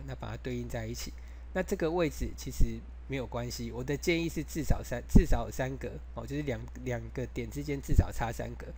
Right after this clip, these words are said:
哦，少于三格的话，你到时候焊线的时候，一条短短的线不太好焊，哦，这个是我的建议。然后呢，其他的这个角，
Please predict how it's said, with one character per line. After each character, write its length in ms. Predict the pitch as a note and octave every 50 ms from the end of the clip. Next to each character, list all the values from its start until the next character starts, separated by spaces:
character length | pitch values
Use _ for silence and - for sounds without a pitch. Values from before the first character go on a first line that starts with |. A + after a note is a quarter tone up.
| - - - - -
哦， 120 | - C3+ B2
少 280 | - - - B2+ B2 B2
于 120 | B2+ C#3+
三 220 | C3+ - D#3 E3
格 140 | D#3 C#3 B2
的 140 | A2+ G#2+ G#2+
话， 180 | B2 C3+ A2+ A2+
你 100 | A2+ A2+
到 180 | - D3+ C#3 B2+
时 100 | - C3+
候 80 | C3
焊 240 | B2 - - C3+ B2
线 200 | - - C3+ A#2
的 100 | A2 G2
时 160 | - - -
候， 160 | - B2 - -
一 80 | C#3+
条 200 | C3 - - G#2+
短 200 | A2 - A2+ A2
短 140 | B2 B2+ A2+
的 100 | A2 G#2
线 160 | G2 - A#2+ A2+ -
不 60 | -
太 220 | A2 - A#2+ A2 G2+
好 100 | - - -
焊， 180 | - - - - - - - - - - -
哦， 100 | - B2
这 100 | - D3
个 80 | C3 B2
是 120 | - D3
我 120 | A#2+ G2+
的 120 | G2 G#2+ G#2
建 200 | - - C#3 B2 B2
议。 140 | B2+ B2 A#2 - - - - - - - - - - -
然 100 | C3+ D3
后 160 | E3 A3+ A3
呢， 180 | G3+ F#3+ F3+ F3+
其 240 | - - - E3 F3
他 160 | D#3+ G#3 G#3
的 120 | G3 F3
这 100 | D#3+ G3+
个 140 | F3+ E3 C#3
角， 260 | - - C#3+ - -